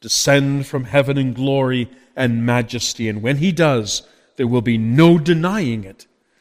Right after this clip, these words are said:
There will be no denying who he is and his name. He is the Lord of glory. And they will confess him as such, even though in this life they opposed him and hated him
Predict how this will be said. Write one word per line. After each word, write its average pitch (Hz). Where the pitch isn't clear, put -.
There 143
will 143
be 147
no 202
denying 202
who 196
he 202
is 202
and 214
his 160
name. 147
He 170
is 240
the 185
Lord 196
of 165
glory. 151
And 98
they 120
will 135
confess -
him 147
as 127
such, -
even 135
though 135
in 139
this 139
life 120
they 113
opposed 131
him 104
and 104
hated 156
him 98